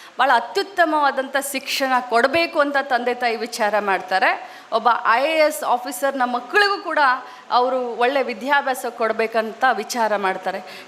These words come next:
ಇಂಥ ಸಂದರ್ಭದಲ್ಲಿ ನಮ್ಮ ಅಂಗನವಾಡಿಗಳನ್ನ ಇನ್ನು ಮೇಲೆ ನಾವು ಗವರ್ನಮೆಂಟ್ ಮಾಂಟೆಸರಿ ಅಂತ ತರಲಿಕ್ಕೆ ಹೊರಟಿದ್ದೀವಿ. ಗವರ್ನಮೆಂಟ್ ಮಾಂಟೆಸರಿನಲ್ಲಿ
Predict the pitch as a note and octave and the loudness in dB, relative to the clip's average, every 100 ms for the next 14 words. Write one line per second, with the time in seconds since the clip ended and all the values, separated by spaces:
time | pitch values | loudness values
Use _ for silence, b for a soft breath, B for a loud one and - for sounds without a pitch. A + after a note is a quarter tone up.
0 | - C#4 E4 E4 D#4 C#4+ A#3 A3 A3 G#3+ | -2 0 2 2 0 -4 -4 -4 -2 0
1 | G#3+ A3 D#4+ D#4+ A3 A#3+ C#4 C4+ - A#3 | 0 0 -2 -2 -2 2 2 0 -2 0
2 | D#4+ F#4 E4 C#4+ A3 A3 G#3 G#3+ G#3 C#4+ | 2 2 2 2 2 0 -2 -2 0 0
3 | - D4 G4+ F#4+ C#4 C4 G4 G4+ D4+ A#3 | 0 0 2 2 4 4 2 2 2 0
4 | G#3+ A3+ C4+ G3+ A3 C4+ D4 D#4+ C#4 A3 | 0 0 0 4 4 4 0 -2 0 2
5 | D4 F4+ G4+ G4+ F4+ D#4+ C#4 C4+ F4 - | 2 2 0 2 0 2 0 -2 -4 -2
6 | A3 A3+ G#3+ E4+ A#3 D#3+ F3+ D#3+ A#2+ A#2 | -2 -2 -6 -6 -6 -6 -8 -12 -14 -16
7 | F#3 - - - - B B B B - | -20 -20 -20 -20 -20 B B B B -2
8 | A3+ G#3+ D4 E4 F4 F4 C4 D#4 F4 F4+ | 4 4 4 4 0 2 2 2 0 0
9 | F4+ D#4+ D4 C4 A3+ B3+ E4 | -2 -2 0 0 0 -2 -4